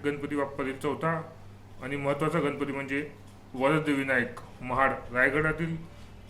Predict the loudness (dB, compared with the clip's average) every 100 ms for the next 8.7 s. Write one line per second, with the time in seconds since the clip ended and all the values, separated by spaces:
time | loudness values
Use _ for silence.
0 | -14 -4 4 6 6 2 -12 -16 -6 4
1 | 6 6 4 -2 -8 -14 -16 -16 -6 -4
2 | 0 0 0 -6 -14 -16 -16 -16 -16 -2
3 | 0 2 2 2 2 0 0 0 -2 -2
4 | -8 -4 0 2 4 2 2 0 0 -2
5 | -4 -4 -4 -4 -2 -2 -2 -2 -2 -2
6 | -6 -6 -4 -2 -2 0 0 0 0 -2
7 | -10 -12 -14 -8 -4 0 0 2 0 0
8 | -8 -14 -14 -10 -10 0 2